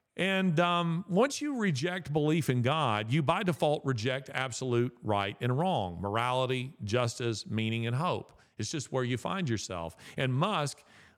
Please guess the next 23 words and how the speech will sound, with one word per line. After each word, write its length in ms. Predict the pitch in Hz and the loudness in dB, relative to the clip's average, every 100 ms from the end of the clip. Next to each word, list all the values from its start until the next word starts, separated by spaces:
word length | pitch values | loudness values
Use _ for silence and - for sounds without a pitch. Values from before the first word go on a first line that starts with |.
| - | -6
I, 220 | 135 147 | -2 0
I 20 | |
mean, 300 | 139 135 123 - _ | 0 0 -2 -8 _
you 220 | 127 147 160 | -2 2 2
embrace 400 | 135 214 190 135 | 2 0 -2 -4
meaninglessness. 920 | 147 180 127 98 80 - 95 92 - - | -2 0 0 -2 -4 -6 -6 -8 -8 -2
And 240 | 120 117 - - | -2 -2 -6 -2
Musk, 380 | 151 214 190 143 | 0 2 0 -4
as 120 | - | -6
smart 320 | - 175 180 | -4 0 2
as 120 | 147 | 0
he 240 | 110 120 170 | -2 -2 0
is, 200 | 131 101 | -2 -2
doesn't 300 | 156 147 123 | -4 -4 -6
seem 300 | - 139 131 | -6 -6 -4
to 120 | 123 | -2
have 140 | 110 | -2
realized 640 | 110 180 220 165 101 87 82 | -2 -2 0 2 2 0 -4
this. 420 | 90 82 85 - _ _ _ _ _ - - | -6 -6 -10 -14 _ _ _ _ _ -20 -14
Still, 440 | - - 262 208 175 | -10 -4 0 2 2
in 80 | |
his 160 | 151 135 | 2 0
early 400 | 180 185 151 131 | 0 0 0 -2